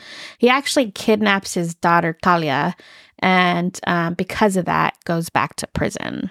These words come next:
That aspect of the story was interesting to me because he chose to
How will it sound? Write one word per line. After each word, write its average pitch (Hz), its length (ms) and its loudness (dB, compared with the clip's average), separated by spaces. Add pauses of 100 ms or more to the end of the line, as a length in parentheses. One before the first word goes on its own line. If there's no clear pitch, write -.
(120)
That 233 480 0
aspect 190 600 -2
of 175 100 -4
the 185 100 -4
story 180 460 -2
was 170 680 -8
interesting 175 680 -4
to - 160 -4
me 165 220 0
because 170 340 -2
he - 340 0
chose - 440 2
to 165 360 2